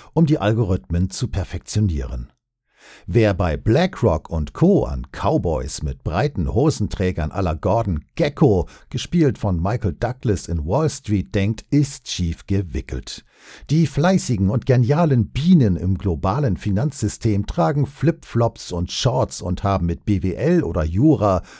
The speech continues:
so viel zu tun wie BlackRock mit der Heilsarmee. Gesellschaftlich liegt das Problem der Algorithmen vor allem darin begründet, dass sie komplett intransparent sind und selbst die Politik nicht einmal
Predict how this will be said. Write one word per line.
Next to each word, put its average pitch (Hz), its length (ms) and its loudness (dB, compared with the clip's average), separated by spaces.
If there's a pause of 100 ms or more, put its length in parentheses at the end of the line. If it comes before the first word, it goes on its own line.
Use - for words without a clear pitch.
so 139 260 2
viel 131 300 2
zu - 160 0
tun 131 360 2
wie 98 140 2
BlackRock 95 760 0
mit 131 240 0
der 113 260 -2
Heilsarmee. 65 760 -6 (560)
Gesellschaftlich 139 920 2
liegt 151 220 0
das 110 140 0
Problem 131 500 2
der 104 160 2
Algorithmen 117 720 0
vor - 240 -4
allem 110 300 2
darin 123 420 4
begründet, 104 640 0 (260)
dass - 140 -2
sie 117 120 -4
komplett 170 640 2
intransparent 95 920 0
sind 95 260 0
und 87 180 -6
selbst - 340 -2
die 95 60 -4
Politik - 680 -2
nicht 110 220 -4
einmal 135 320 0